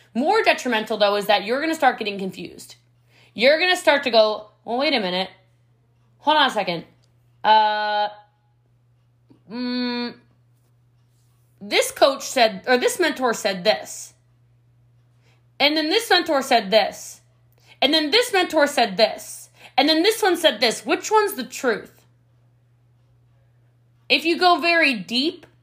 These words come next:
on what one person says and you just duplicate that, it always works.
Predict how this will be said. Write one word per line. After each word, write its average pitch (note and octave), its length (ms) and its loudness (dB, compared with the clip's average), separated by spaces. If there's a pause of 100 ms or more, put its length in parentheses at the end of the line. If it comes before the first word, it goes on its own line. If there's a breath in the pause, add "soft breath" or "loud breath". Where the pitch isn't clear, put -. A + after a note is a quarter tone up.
(160)
on A#3+ 180 4
what G#3 200 0
one B3 260 0
person C4+ 400 -2
says A3 580 0
and A3 180 0
you C4+ 120 -2
just G#3 260 -6
duplicate C#4+ 560 -4
that, D4 280 2
it A#3 220 0
always C#4 380 2
works. - 460 -10